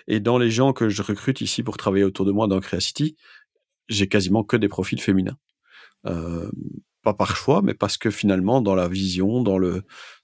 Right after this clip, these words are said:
dans la manière de présenter les choses, dans la manière de faire les choses, je trouve plus de répondants du côté féminin que du côté masculin.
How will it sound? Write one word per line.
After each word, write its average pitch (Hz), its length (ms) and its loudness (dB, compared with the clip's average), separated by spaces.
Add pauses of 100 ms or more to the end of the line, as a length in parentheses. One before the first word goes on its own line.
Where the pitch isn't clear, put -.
dans 98 180 0
la 95 100 2
manière 104 360 4
de 98 80 0
présenter 95 440 -4
les 95 120 0
choses, 117 300 -2
dans 107 60 -2
la 92 100 -2
manière 95 260 0
de 87 80 -4
faire 151 300 -2
les 101 100 -2
choses, 143 420 0 (460)
je - 140 -8
trouve 113 520 -2
plus - 560 0 (300)
de 95 180 0
répondants 101 560 2
du 104 140 -2
côté 98 260 -2
féminin 95 380 0
que 107 40 -2
du 98 120 -4
côté - 260 -10
masculin. 110 500 -4